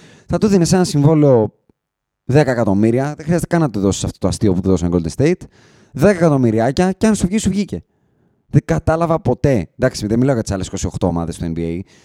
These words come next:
που έχει πει ο DeMarcus Cousins ότι χτύπησε πόρτες και τις κλείναν στα μούτρα. Μιλάω για τους Lakers που είχαν, έχουν ένα συγκεκριμένο πλάνο, να, να πλαισιώσουν τον LeBron με All-Stars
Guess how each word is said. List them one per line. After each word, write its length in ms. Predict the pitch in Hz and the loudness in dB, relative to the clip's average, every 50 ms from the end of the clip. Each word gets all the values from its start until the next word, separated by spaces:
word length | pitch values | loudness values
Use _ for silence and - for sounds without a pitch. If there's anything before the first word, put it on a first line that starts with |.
| _ _ _ - | _ _ _ -4
που 120 | - 101 | -4 -2
έχει 160 | 98 - - | -2 -4 -6
πει 140 | - - 104 | -4 -2 0
ο 100 | 101 98 87 | 0 0 0
DeMarcus 320 | 95 90 92 90 92 - - | 0 -2 -2 -2 -4 -6 -6
Cousins 280 | 98 90 87 92 - 98 | -4 -2 -2 -2 -4 -4
ότι 120 | 92 - | -6 -6
χτύπησε 340 | - - 101 87 - - 85 | -8 -8 -8 -8 -6 -8 -4
πόρτες 320 | - - 92 - - - | -4 -4 -4 -4 -6 -10
και 100 | - 90 82 _ | -12 -12 -16 _
τις 120 | - - - | -18 -18 -12
κλείναν 280 | - 98 90 87 85 | -8 -6 -6 -6 -6
στα 140 | - - 87 | -6 -6 -6
μούτρα. 380 | 87 85 - 82 85 92 120 127 _ _ _ _ _ _ _ _ _ _ - | -6 -6 -6 -6 -6 -6 -8 -10 _ _ _ _ _ _ _ _ _ _ -4
Μιλάω 240 | 135 143 185 208 214 | 0 2 2 2 2
για 40 | |
τους 80 | - - 165 190 | 2 2 2 4
Lakers 400 | 185 147 110 - 92 - - - | 4 2 2 0 -4 -6 -6 -6
που 360 | - 123 127 127 131 127 - _ - - - _ _ _ _ _ _ - | -4 -2 0 0 0 -2 -4 _ -20 -20 -20 _ _ _ _ _ _ -6
είχαν, 240 | - 165 160 190 - | -4 0 0 0 2
έχουν 180 | 180 165 185 | 4 4 4
ένα 100 | 190 190 | 4 2
συγκεκριμένο 480 | 185 - 170 156 139 160 175 175 156 131 | 0 0 -2 -4 -2 0 2 2 2 2
πλάνο, 340 | 95 107 98 92 90 87 90 | 0 0 -2 -2 -2 -4 -4
να, 140 | 92 98 92 - - | -4 -4 -6 -6 -6
να 220 | - 127 113 110 | -4 -2 -2 -2
πλαισιώσουν 480 | 95 117 123 120 107 147 165 147 120 135 | -2 -2 -2 -2 0 0 0 0 0 0
τον 300 | 120 123 120 120 120 120 | 0 0 0 0 -2 -2
LeBron 220 | 123 135 165 165 | -2 0 0 0
με 140 | 160 147 135 127 | 0 0 2 2
All-Stars 500 | 139 170 - - - 196 202 208 185 | 2 2 0 0 0 0 0 0 -4